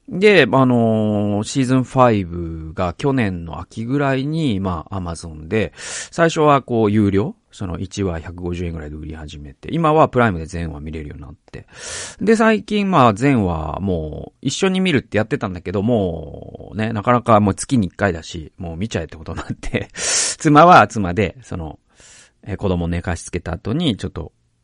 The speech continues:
音を小さくして見てたりとかね、リビングで。で、僕は僕で、なんだろうな、僕なん、どうやって見たかな。そうですね、あの、安息日っていうかね、その土曜日の休-、僕の休みの日に結構一気に見たりとかして。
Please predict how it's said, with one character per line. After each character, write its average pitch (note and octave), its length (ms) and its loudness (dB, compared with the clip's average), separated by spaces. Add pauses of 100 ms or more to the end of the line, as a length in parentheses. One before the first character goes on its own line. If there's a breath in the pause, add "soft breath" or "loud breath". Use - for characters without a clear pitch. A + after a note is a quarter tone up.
(260)
音 F#2+ 240 -6
を - 20 0
小 E2+ 280 -6
さ E2 140 -6
く - 120 -18
し - 120 -14
て D#2 80 -14
見 E2 160 -8
て D2 220 -14
た - 240 -20
り F2+ 80 -18
と - 100 -20
か E2+ 80 -10
ね、 G2 100 -4
リ F#2 100 -8
ビ D#2+ 120 -12
ン C#2 40 -16
グ - 100 -16
で。 - 60 -20 (380 loud breath)
で、 E3 80 -2
僕 F3 160 2
は F3+ 60 8
僕 D#3 200 0
で、 C#3+ 100 2
な C3+ 120 -2
ん A#2+ 100 -4
だ F2+ 100 -6
ろ D#2 80 -12
う D2 40 -14
な、 D2+ 80 -16
僕 A#2 220 -12
な G#2+ 140 -8
ん、 A#2 40 -8
ど D3 100 -6
う - 20 -4
や - 20 -12
っ - 40 -14
て F2+ 80 -14
見 D#2+ 100 -14
た D2 80 -16
か D2 120 -18
な。 C#2+ 160 -18 (420)
そ - 120 -4
う - 20 0
で G2+ 60 -2
す G#2 60 -6
ね、 G2+ 60 -2
あ G2 80 -2
の、 F2+ 200 -6 (320 loud breath)
安 E3 220 0
息 - 680 -8
日 B2 160 0
っ - 20 -12
て - 60 -14
い - 20 -10
う - 20 -4
か B2+ 60 2
ね、 A#2+ 80 2
そ G#2 100 0
の G2 120 2
土 C3 140 8
曜 C#3+ 140 10
日 E2+ 100 -4
の - 200 -12
休-、 F#2+ 460 -6
僕 G2 320 -6
の C#3+ 120 4
休 G2+ 260 -2
み F2+ 120 -4
の D2+ 80 -12
日 D#2 200 -20
に D#2+ 140 -14
結 - 160 -18
構 E2+ 100 -12
一 D#2+ 100 -14
気 - 140 -18
に D2+ 80 -14
見 D#2 120 -14
た D2+ 120 -14
り - 60 -16
と - 100 -20
か - 100 -16
し - 140 -18
て。 - 100 -20